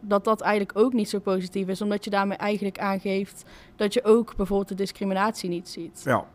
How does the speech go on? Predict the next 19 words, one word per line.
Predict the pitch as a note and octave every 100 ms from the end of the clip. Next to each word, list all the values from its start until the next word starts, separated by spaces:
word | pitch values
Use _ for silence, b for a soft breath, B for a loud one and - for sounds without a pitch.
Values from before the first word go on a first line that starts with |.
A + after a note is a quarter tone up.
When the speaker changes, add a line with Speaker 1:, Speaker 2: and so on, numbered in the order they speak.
| -
Speaker 2:
Nou | B2
ja, | A#2 A#2
weet | A2 A2
je, | A#2 A#2 -
ehm, | G#2 G#2 G#2 G2+ F#2 -
we | G2
leven | G2 A2 A#2+ F#2+
met | F#2+
elkaar, | F#2 - F2+ D2 D#2+
hè. | A#2 - -
En, | - F2 F2 E2+ -
en | -
iedereen | F#2 G#2+ G2 F#2+
heeft | F#2 G2 G2 -
zo | F#2 F2+
zijn | E2+ E2+
eigen | E2+ F2+ -
standaard. | - F2 F2+ F2 E2+ F2 - -
Ehm, | E2 E2